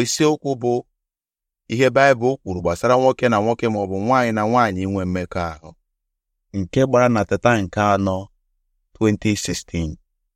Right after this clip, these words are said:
Ihe e dere n'ala ala peji agwụla. Foto e ji kọwaa paragrafụ nke iri na otu na nke iri na abụọ, ebe otu nwaanyị bịara na tebụl otu nwanna nwaanyị ya na ya na-arụkọ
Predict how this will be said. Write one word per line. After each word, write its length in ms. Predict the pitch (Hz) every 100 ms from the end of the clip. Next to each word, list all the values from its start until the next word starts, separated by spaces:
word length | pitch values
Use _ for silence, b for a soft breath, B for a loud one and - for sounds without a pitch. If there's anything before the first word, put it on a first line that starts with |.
| _ _ _ _ _ _ _ -
Ihe 180 | 123 139
e 40 | 139
dere 180 | 101 92
n'ala 300 | 90 104 104
ala 140 | 85
peji 360 | - 98 82 78
agwụla. 420 | 71 - 78 - - _ _ _ _ _ _ _ _ _ _ _ _ _ _ _ _
Foto 280 | - 95 120
e 100 | 135
ji 120 | 101
kọwaa 340 | 101 113 123 117
paragrafụ 480 | 123 117 104 95 110
nke 220 | 98 -
iri 120 | 113
na 100 | 107
otu 180 | 104 -
na 100 | 90 85
nke 140 | - 101
iri 160 | 95
na 100 | 90 78
abụọ, 440 | 80 87 82 78 _ _ _ _ _ _ _ _ _ _ 104
ebe 200 | 101 117
otu 220 | 113 101
nwaanyị 400 | 101 110 98 98
bịara 260 | 95 92 87
na 120 | 85
tebụl 340 | - 113 95 101
otu 160 | - 95
nwanna 320 | 98 104 92
nwaanyị 540 | 92 101 98 85 80
ya 100 | 95
na 80 | 104
ya 80 | 101
na-arụkọ 480 | 95 85 90 -